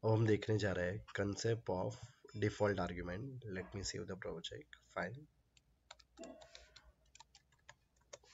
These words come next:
अब यहाँ पे मैं सिंपल एक void add function बना रहा हूँ, सिंपल, हाँ,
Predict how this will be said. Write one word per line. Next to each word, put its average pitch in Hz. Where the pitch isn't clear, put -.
अब 101
यहाँ 95
पे 90
मैं 107
सिंपल 110
एक 104
void 95
add 92
function 87
बना 87
रहा 82
हूँ, 143
सिंपल, 98
हाँ, 156